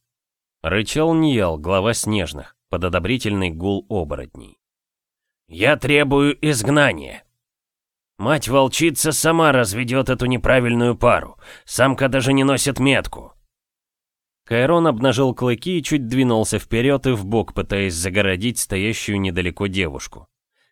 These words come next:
Терпеть оскорбления он не станет. "Ньял!" предостерегающе шикнул Арвид. "Не забывайся, ты на территории Сумеречных!" Снежный опять заворчал. Его клан хуже всего относился к чужакам.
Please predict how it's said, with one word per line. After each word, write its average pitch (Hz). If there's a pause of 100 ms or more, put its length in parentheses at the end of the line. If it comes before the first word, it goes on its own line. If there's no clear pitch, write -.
(140)
Терпеть 107
оскорбления 104
он 87
не 95
станет. - (1200)
"Ньял!" 85 (460)
предостерегающе 98
шикнул 101
Арвид. 80 (600)
"Не 85
забывайся, 90
ты 135
на 117
территории 92
Сумеречных!" 92 (880)
Снежный 147
опять 98
заворчал. 87 (380)
Его 120
клан 180
хуже 180
всего 143
относился 101
к -
чужакам. 98